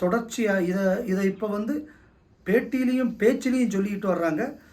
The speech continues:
இதை இப்ப நடைமுறையில படுத்தக்கூடிய வேலையை தமிழகம் செய்திருக்கிறது.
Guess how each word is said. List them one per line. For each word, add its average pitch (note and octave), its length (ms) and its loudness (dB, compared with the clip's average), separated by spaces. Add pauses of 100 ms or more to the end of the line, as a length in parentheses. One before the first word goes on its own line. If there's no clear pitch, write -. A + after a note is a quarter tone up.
(180)
இதை E3+ 200 0
இப்ப F3 160 -2
நடைமுறையில B3 760 2
படுத்தக்கூடிய G3 600 -2
வேலையை F3 360 -2
தமிழகம் D#3 420 -2
செய்திருக்கிறது. D3+ 720 -4